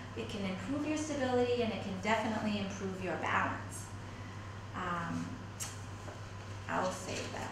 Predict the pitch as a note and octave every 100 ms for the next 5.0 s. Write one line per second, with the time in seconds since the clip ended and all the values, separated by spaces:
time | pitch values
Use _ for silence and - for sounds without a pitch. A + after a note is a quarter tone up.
0 | - - - - G3 G#3 - B3+ D4+ E4
1 | A3+ A#3+ D4+ - F3+ F#3+ G#3+ - G#3+ G3
2 | - - G#3+ G3+ G3+ G3 - - - B3
3 | E4+ D#4+ C4+ G3 F3+ F#3 A#3 A3+ F#3+ F#3+
4 | F#3+ G#3+ A3 - - G#3+ A3+ - -